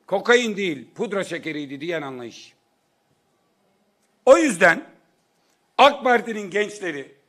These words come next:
Twitter'da, Twitter'da bir kişinin ailesine, bir kişinin soyadına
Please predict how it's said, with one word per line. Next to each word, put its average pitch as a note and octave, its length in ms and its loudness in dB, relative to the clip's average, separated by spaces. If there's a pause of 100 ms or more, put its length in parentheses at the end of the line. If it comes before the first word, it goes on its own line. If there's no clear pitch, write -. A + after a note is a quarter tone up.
(140)
Twitter'da, F#3+ 680 -6 (320)
Twitter'da D3 640 -8 (2250)
bir B3 260 -2
kişinin C4 380 -4
ailesine, A3 800 4 (1800)
bir B3 280 0
kişinin A3+ 340 -6
soyadına E3+ 640 -2